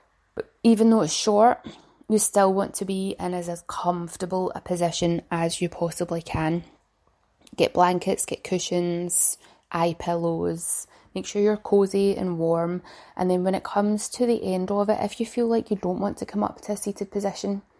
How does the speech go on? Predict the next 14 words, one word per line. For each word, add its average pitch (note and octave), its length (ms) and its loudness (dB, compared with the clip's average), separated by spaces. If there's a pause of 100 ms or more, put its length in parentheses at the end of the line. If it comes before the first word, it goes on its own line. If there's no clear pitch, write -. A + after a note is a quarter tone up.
(120)
and F#3+ 100 2
you F#3 80 2
want F3+ 220 0
to G3 100 0
stay F#3+ 500 -2
in F#3 140 -6
that F3+ 220 -6
restful F#3 440 -6
f-, - 80 -20 (120)
position F#3 420 -4
for F3 160 -8
a F3 60 -4
bit - 200 -6
longer, F#3 440 -2